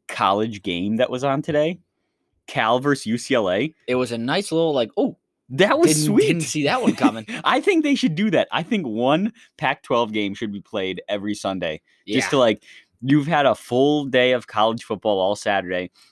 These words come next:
Speaker 1: and then Sunday before N F L kicks
Speaker 2: Yeah.
Speaker 1: off, it's like, boom, Pac-twelve football, one
Speaker 2: Yeah.
Speaker 1: game. <laughs>
Speaker 2: Just one. Just a single one.
Speaker 1: That was awesome to have that on today. I mean,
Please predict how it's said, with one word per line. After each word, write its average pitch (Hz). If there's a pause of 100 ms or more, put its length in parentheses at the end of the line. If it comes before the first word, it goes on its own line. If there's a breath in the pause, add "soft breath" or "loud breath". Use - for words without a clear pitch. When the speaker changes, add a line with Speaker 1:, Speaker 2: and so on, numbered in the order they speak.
Speaker 1:
and 113
then 110
Sunday 135
before 127
N 131
F 135
L 143
kicks 107
Speaker 2:
Yeah. 95
Speaker 1:
off, -
it's 107
like, 104
boom, 110
Pac-twelve 117
football, 104
one 135
Speaker 2:
Yeah. 151
Speaker 1:
game. 143 (140)
<laughs> 208
Speaker 2:
Just 339
one. 240 (640 loud breath)
Just -
a 110
single 127
one. 98
Speaker 1:
That 180
was 240
awesome 135
to 104
have 123
that 113
on 92
today. 120 (220 soft breath)
I 127
mean, 135